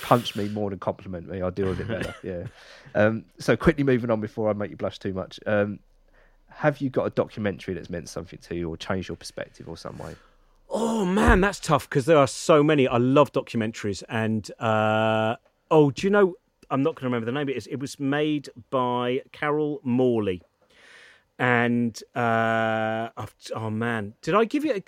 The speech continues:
Speaker 2: I bet I gave you an answer when you
Speaker 1: You
Speaker 2: originally
Speaker 1: did,
Speaker 2: asked it.
Speaker 1: yeah.
Speaker 2: Yeah, and I wonder what it was. Um,
Speaker 1: Begins
Speaker 2: I,
Speaker 1: with a
Speaker 2: do you know
Speaker 1: C.
Speaker 2: what? I said it was Cosmos, didn't I, by
Speaker 1: That's it,
Speaker 2: Carl
Speaker 1: yeah.
Speaker 2: Sagan? And that would have changed things, and it did. That was a really important document-, or nearly all of the documentaries also that have,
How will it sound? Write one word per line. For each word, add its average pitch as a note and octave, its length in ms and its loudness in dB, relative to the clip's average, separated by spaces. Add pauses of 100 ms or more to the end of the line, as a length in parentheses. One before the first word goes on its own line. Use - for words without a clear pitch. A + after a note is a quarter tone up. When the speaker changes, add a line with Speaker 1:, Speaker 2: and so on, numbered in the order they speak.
Speaker 2:
I A#3 80 -2
bet A3+ 220 0
I A3+ 60 0
gave A#3 300 4
you A3 120 2
an D#3+ 80 2
answer A#2 320 -4
when A#2+ 80 -2
you B2 140 0
Speaker 1:
You B2 60 -2
Speaker 2:
originally C#3 300 -2
Speaker 1:
did, D#3 80 2
Speaker 2:
asked F3+ 200 -6
it. - 40 -4
Speaker 1:
yeah. C#3 60 -4
Speaker 2:
Yeah, E3 280 0
and C3 100 -4
I D3+ 60 -2
wonder G3 260 -2
what F#3+ 120 -4
it E3+ 120 -6
was. F3+ 400 -6 (340)
Um, D3 480 -2 (180)
Speaker 1:
Begins B2 180 0
Speaker 2:
I, G#3 40 4
Speaker 1:
with G#3+ 100 2
a A3 40 0
Speaker 2:
do A3+ 60 4
you A#3 40 4
know B3 100 10
Speaker 1:
C. B3+ 40 8
Speaker 2:
what? C4 180 6
I G3+ 140 8
said G#3+ 200 2
it D#3+ 40 0
was D3+ 100 -4
Cosmos, A#3 520 0
didn't A3+ 180 0
I, E3+ 80 2
by C3 100 2
Speaker 1:
That's B2+ 140 0
it, - 20 -4
Speaker 2:
Carl D#3+ 220 2
Speaker 1:
yeah. - 60 -2
Speaker 2:
Sagan? G#3+ 320 2 (200)
And F#3 160 2
that A3+ 140 2
would A#3 180 0
have C4 80 -2
changed C3+ 460 -4
things, G#2 240 -4
and D#3 80 -4
it C3 180 -10
did. A3 340 8
That D#3 160 -2
was F3+ 240 0
a G3+ 60 2
really D#3 220 0
important A#2 360 -2
document-, B2 360 -6 (260)
or G3+ 160 10
nearly G3+ 280 10
all G#3+ 260 6
of G3 60 2
the F3+ 80 2
documentaries D#3 680 -2
also B2 500 2
that A#2+ 300 0
have, B2 320 -4